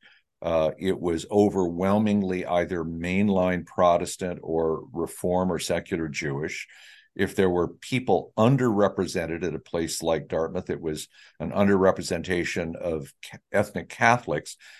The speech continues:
And I don't think in the four years that I was there, I ever met anyone who referred to himself as an evangelical Protestant. Those worlds were just not part of it. But it was a world that offered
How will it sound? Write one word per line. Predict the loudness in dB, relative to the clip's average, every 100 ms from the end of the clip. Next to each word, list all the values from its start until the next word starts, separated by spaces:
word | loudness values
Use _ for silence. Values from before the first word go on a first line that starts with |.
| -20 _
And | 0 6
I | 8
don't | 8 4
think | 2 2
in |
the | -2
four | 0 2 2
years | 2 0
that | 0 0
I |
was | 0 0
there, | 2 2 2 4
I | 4 2
ever | 0 0 2 -2
met | -2 -4 -4 -2
anyone | 0 2 2 0
who | 0
referred | -2 0 -2 -2
to | -4
himself | -6 -2 0 0 -2
as | -6
an | -6 -4
evangelical | -2 -2 -2 -4 -4 -4 -2 -4 -4 -14 -20 2
Protestant. | 8 8 6 -2 -4
Those | 0 0 0
worlds | -2 -2 -4
were | -8
just | -6 -6 -6
not | -4 -4 -4 -4
part | 0 0
of | 0
it. | -6 _ _ -20 -20 _ _ _ _ 4
But | 6
it | 6
was | 4
a | 2 6
world | 6 6 4
that | 2
offered | 6 6 6 0 -4